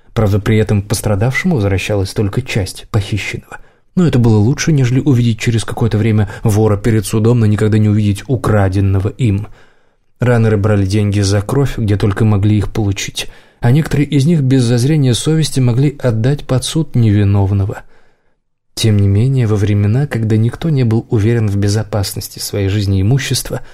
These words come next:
раннеры-взяточники были лучше, чем ничего. И Генри Филдинг даже с такими полицейскими достиг удивительных для своего времени успехов. Это произошло не только потому, что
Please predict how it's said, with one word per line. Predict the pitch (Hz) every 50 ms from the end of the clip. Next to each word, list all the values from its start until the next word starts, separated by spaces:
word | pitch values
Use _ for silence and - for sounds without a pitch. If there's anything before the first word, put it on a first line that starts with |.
| - - _ _ _ -
раннеры-взяточники | - 127 135 143 135 131 127 127 127 123 110 101 117 139 139 135 131 - - 139 139 131 135 147
были | 139 127 117 131 127 131
лучше, | 127 127 123 131 151 139 - - - 160
чем | - - - 117 113 110 113 - _ - - _
ничего. | - 110 110 107 - - - 113 107 101 92 98 - - - - _ _ _ _ _ _ _ _ _ _
И | - 120
Генри | 110 110 110 113 104 101 95 95
Филдинг | 90 - - 139 143 143 147 156 156 131
даже | 113 104 98 90 95 101
с | - -
такими | - 101 95 - 113 104 104
полицейскими | 98 - 107 101 98 - - 110 120 - - - 151
достиг | 135 117 101 - - 139 131 - - - - - - _
удивительных | 117 113 104 107 113 110 110 127 120 - - 104 98 98 95
для | 101 104
своего | 98 - 120 113 104 107 104
времени | 98 101 110 107 101 101 101
успехов. | 98 95 - - 113 110 - - - - - _ _ - _ _ - _ _ _
Это | 123 107 110
произошло | 101 123 117 104 110 104 - - -
не | 107 107
только | 101 107 120 135 -
потому, | - - - 135 135 127
что | - - 135